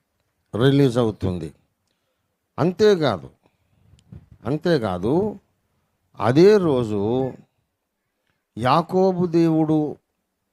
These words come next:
హిందీ, ఆ, అనువాదము, హిందీ బుక్, యాకోబు దేవుడు, యాకోబు కా పరమేశ్వర్.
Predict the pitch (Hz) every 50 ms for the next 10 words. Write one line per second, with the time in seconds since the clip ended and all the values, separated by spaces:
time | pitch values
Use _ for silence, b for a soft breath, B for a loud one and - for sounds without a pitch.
0 | _ _ _ _ _ - - 135 147 165 170 170 170 165 160 151 135 120 64 67
1 | - - _ _ _ _ _ _ _ _ _ _ _ _ _ _ _ 120 113 113
2 | - - 123 131 139 143 135 135 131 131 127 123 127 127 127 123 110 117 127 135
3 | 131 135 135 123 120 117 117 - - - 113 110 110 120 139 160 - _ _ _
4 | _ _ - 104 110 127 127 - 135 131 120 113 107 117 117 110 104 107 107 110
5 | 120 117 117 - 123 123 123 - - - 123 117 113 - - 104 101 107 107 113
6 | 113 104 - - 131 135 143 139